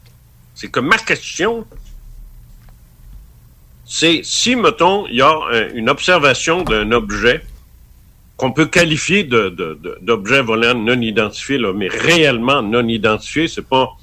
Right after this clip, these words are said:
c'est pas un oiseau, c'est pas, c'est pas un drone,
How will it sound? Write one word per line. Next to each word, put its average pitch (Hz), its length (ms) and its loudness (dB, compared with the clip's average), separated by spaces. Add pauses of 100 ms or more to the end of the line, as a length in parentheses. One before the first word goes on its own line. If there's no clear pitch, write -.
(440)
c'est - 200 -12
pas 131 180 2
un 117 120 0
oiseau, 117 520 0
c'est - 220 -10
pas, 113 320 2 (400)
c'est - 180 -10
pas 131 160 4
un 117 80 4
drone, 147 680 2